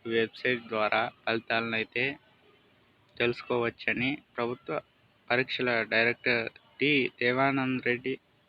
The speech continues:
ఒక ప్రకటనలో అయితే తెలిపారు.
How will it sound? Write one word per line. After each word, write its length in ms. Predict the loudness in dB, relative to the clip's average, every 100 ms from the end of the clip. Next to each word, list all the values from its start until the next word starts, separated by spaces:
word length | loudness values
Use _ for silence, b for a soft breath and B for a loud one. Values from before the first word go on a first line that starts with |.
| _ _ _ -20 -20 _ -4
ఒక 120 | -4
ప్రకటనలో 600 | -2 0 0 0 -2 0
అయితే 260 | -2 0 -2 -4 -8 b b b _
తెలిపారు. 540 | -2 -2 0 0 0